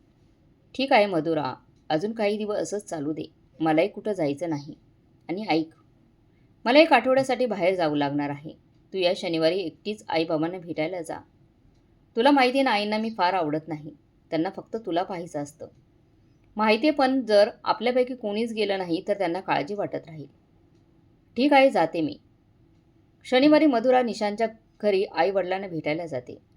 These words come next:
"निशांत आला नाही का?" "का नाही आला यावेळी? आई ते हैदराबादला गेले आहेत. कंपनीचं काम होतं. सोमवारी परत येतील. याआधी तर तो मला सांगून जात असायचा.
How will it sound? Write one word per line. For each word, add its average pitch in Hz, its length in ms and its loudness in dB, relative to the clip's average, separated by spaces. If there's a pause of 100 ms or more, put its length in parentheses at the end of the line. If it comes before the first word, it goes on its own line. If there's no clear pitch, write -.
(480)
"निशांत 269 380 0
आला 233 220 2
नाही 190 200 -8
का?" 175 180 -4 (1700)
"का 285 140 8
नाही 302 180 6
आला 190 200 2
यावेळी? 147 460 2 (460)
आई 170 140 0
ते 254 120 -4
हैदराबादला 202 600 0
गेले 160 240 -4
आहेत. 135 240 -8 (160)
कंपनीचं 202 480 -6
काम 165 260 -6
होतं. 170 280 -14 (460)
सोमवारी 175 420 -2
परत 185 320 -4
येतील. 151 220 -10 (880)
याआधी 269 400 4
तर 294 160 6
तो 285 60 2
मला 233 240 2
सांगून 214 380 -4
जात 220 200 0
असायचा. 143 560 -4